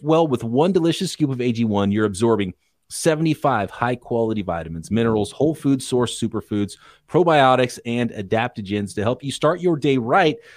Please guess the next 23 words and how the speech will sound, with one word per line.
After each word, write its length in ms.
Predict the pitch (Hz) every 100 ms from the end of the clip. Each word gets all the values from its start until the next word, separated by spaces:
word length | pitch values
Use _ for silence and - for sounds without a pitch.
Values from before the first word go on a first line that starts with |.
| _ 123
This 160 | 123
special 340 | - 170 - 170
blend 300 | 151 156 156
of 80 |
ingredients 480 | 131 117 127 123 120
supports 420 | - - 123 -
your 140 | 98 92
gut 240 | 123 143
health, 280 | 160 165 - _ - - _
your 420 | 117 131 123 120 - -
nervous 380 | 135 226 226 -
system, 380 | 151 - 147
your 160 | 117 107
immune 300 | 110 202 262
system, 440 | - 202 - 196
your 160 | 135 113 190
energy, 400 | 240 220 214 220
recovery, 540 | 175 - 220 208 220
focus, 500 | - 202 196 208 202 170
and 260 | 190 196 -
aging. 420 | 156 131 139 147 - _
Pretty 160 | 240 269
much 220 | 214